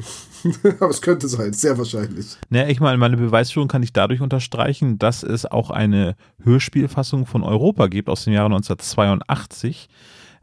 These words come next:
Speaker 2: Äh,
Speaker 1: Und die drei Fragezeichen sind älter.
Speaker 2: Richtig.
Speaker 1: Ja,
Speaker 2: Heike
Speaker 1: definitiv.
Speaker 2: Dine Körting hat das, äh, die Regie geführt. Peter Pasetti war Sherlock Holmes und Joachim Wichmann war Watson.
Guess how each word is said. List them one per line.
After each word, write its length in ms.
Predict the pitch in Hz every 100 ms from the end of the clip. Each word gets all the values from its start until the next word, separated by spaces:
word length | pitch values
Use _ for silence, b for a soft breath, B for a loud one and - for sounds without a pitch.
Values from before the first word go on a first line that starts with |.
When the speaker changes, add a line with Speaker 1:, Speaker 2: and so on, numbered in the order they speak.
| _
Speaker 2:
Äh, 120 | 120
Speaker 1:
Und 100 | 139
die 40 | 143
drei 160 | 147
Fragezeichen 480 | - 139 117 135 147
sind 140 | 151
älter. 420 | 135 160 196 104 110
Speaker 2:
Richtig. 560 | 135 - 135 196 - B B B B -
Speaker 1:
Ja, 200 | 175 123
Speaker 2:
Heike 120 | 120
Speaker 1:
definitiv. 340 | 131 135 131
Speaker 2:
Dine 200 | 135 135
Körting 520 | 123 117 110 156 165 151
hat 400 | 127 - - -
das, 240 | 113 -
äh, 180 | - 120
die 140 | 117
Regie 280 | 113 107 123
geführt. 420 | 151 - 180 202 - _ _ _ _ _
Peter 280 | 156 151 139
Pasetti 680 | 127 110 107 107 170 180
war 280 | 135 120 110
Sherlock 460 | 120 127 110 107 -
Holmes 440 | 107 127 180 - B B B B
und 100 | 127
Joachim 480 | 120 127 127 120 113
Wichmann 540 | 131 - 131 127 131
war 480 | 120 113 113 113 - -
Watson. 520 | 123 123 - -